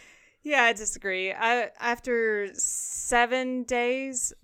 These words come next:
out of school, I am really excited for at least some of the ice to be melting around here so that the kid can go back to school and I can go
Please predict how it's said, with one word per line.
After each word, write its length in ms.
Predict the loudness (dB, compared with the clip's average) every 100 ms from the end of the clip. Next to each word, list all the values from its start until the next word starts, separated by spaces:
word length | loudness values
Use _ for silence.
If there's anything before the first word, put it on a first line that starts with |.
| -6
out 180 | -4 -4
of 140 | -4
school, 640 | -4 -2 -2 -2 -4 -6 -10 -20 _
I 560 | -4 -2 0 -2 -4 -8
am 880 | -8 -6 -6 -6 -6 -8 -10 -14 -16 -20 -20 _ -10
really 440 | -8 -4 -4 -6
excited 840 | -8 -12 -10 -8 -6 -4 -6 -8 -10 -20 _ _ _ _
for 680 | -6 -2 -2 -2 -4 -6 -8 -16 -20 -20 -12
at 180 | -6 -4
least 220 | -4 -4
some 220 | -6 -4
of 60 | -6
the 140 | -6 -6
ice 200 | -8 -10
to 100 | -12
be 100 | -8
melting 400 | -6 -8 -8 -8
around 320 | -8 -8 -10
here 260 | -10 -10 -10 _ -20 _ _ _ _ -14
so 280 | -4 -2 -2
that 200 | -4 -4
the 80 |
kid 300 | -6 -4 -4
can 140 | -6 -8
go 160 | -6
back 320 | -6 -4 -4 -6
to 100 | -8
school 520 | -8 -6 -6 -6 -10 -16 -10
and 520 | -6 -4 -6 -8 -10 -6
I 140 | -6
can 360 | -6 -10 -14 -16 -16
go 340 | -10 -8 -10